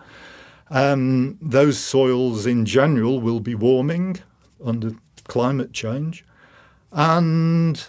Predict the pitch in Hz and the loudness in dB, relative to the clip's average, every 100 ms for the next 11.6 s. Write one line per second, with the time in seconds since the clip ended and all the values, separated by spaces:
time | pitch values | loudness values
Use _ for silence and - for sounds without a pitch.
0 | - 123 131 151 147 135 127 123 123 117 | -6 0 4 2 2 0 0 0 -4 -2
1 | 123 107 127 117 - 131 123 120 110 117 | -4 -4 -4 -4 -2 -2 0 -2 -2 -4
2 | 127 117 110 117 139 160 - - 170 156 | -4 -2 0 -2 -4 -6 -6 -4 -4 -4
3 | - - 123 123 120 117 117 110 123 113 | -10 -6 -4 -2 -2 -2 -2 -4 -4 -6
4 | - 117 110 117 113 107 - 170 123 117 | -6 -8 -8 -8 -8 -10 -14 -10 -6 -4
5 | 120 104 113 110 110 110 113 123 120 120 | -4 -6 -6 -4 -4 -4 -4 -6 -6 -4
6 | 107 151 - 123 117 113 123 110 - - | -2 -4 -2 0 0 -2 -4 -6 -14 -10
7 | 123 110 110 - 127 117 113 - 117 110 | -4 -2 0 0 2 2 0 -6 -8 -6
8 | 110 101 107 98 107 190 190 165 - - | -6 -6 -8 -2 0 0 0 -2 -2 -2
9 | 160 165 - - - - - - 131 135 | 0 0 -2 -16 -20 -20 -20 -6 -2 0
10 | 127 113 107 120 110 117 104 107 107 92 | 0 0 -2 -4 -4 -4 -4 -2 -4 -6
11 | 107 107 110 101 - | -8 -6 -6 -8 -12